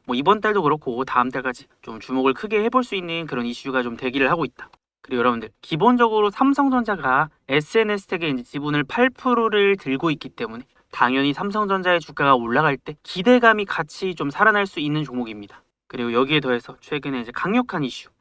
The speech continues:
이 주식 등의 대량 보유자 소식, 소유 주식수 변동, 삼성 자산운용에서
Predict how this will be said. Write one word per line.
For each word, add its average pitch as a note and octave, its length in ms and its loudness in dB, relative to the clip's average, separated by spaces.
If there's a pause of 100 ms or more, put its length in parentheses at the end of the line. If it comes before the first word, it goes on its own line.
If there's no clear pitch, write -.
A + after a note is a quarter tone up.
(140)
이 A#2 180 -8
주식 E3 300 -8
등의 F3+ 300 -2
대량 C#3+ 380 0
보유자 C#3+ 300 0
소식, F#3+ 320 -8 (340)
소유 A#3+ 240 4
주식수 - 360 -10
변동, A2+ 320 -12 (120)
삼성 A3+ 720 2
자산운용에서 D3+ 880 -2